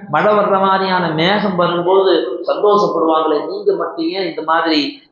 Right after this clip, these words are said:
துக்கப்படுறீங்கன்னு?" கேட்கும்போது ரசூலுல்லாஹ் சொன்ன வார்த்தை,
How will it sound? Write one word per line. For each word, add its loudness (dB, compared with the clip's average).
துக்கப்படுறீங்கன்னு?" 0
கேட்கும்போது -2
ரசூலுல்லாஹ் -4
சொன்ன -6
வார்த்தை, 0